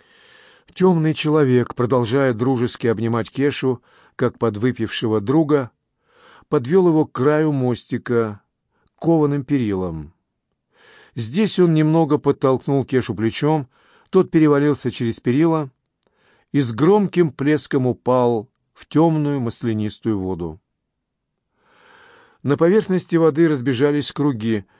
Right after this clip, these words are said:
но и они очень скоро успокоились. Больше ничто в этом мире не напоминало о существовании Кеши Переверзева.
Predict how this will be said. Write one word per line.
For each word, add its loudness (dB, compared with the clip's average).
но 2
и 0
они 2
очень -4
скоро 0
успокоились. -4
Больше 0
ничто -2
в -2
этом -4
мире -4
не 2
напоминало 0
о -6
существовании -6
Кеши -8
Переверзева. -8